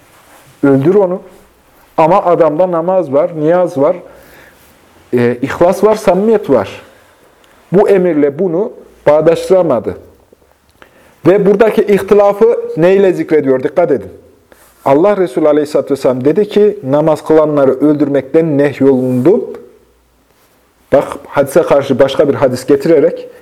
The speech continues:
tevil yaparak Ebu Bekir radıyallahu anh bu işten, e, bu teville ihtilaf etti. Tevil sebebiyle ihtilaf etti.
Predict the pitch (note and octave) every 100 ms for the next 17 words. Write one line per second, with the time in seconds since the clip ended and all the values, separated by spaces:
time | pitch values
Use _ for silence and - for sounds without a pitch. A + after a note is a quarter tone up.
0 | _ - C#3 C3 D#3 C3 C#3 C3 - -
1 | - - D3 C#3 C3 B2+ B2 B2+ D3 D3+
2 | B2 G#2+ - E3+ - - _ _ _ _
3 | _ _ _ _ _ A2+ G#2+ G#2 G#2 C#3+
4 | C#3+ C3+ B2 A#2+ C#3 F#3 - - - -
5 | C3 - A#2+ G2 G2+ - - - - _
6 | _ _ - _ _ _ - - - C3+
7 | C3 C#3 C3 B2 C#3+ C#3 - C3 A2+ G#2
8 | F#2 -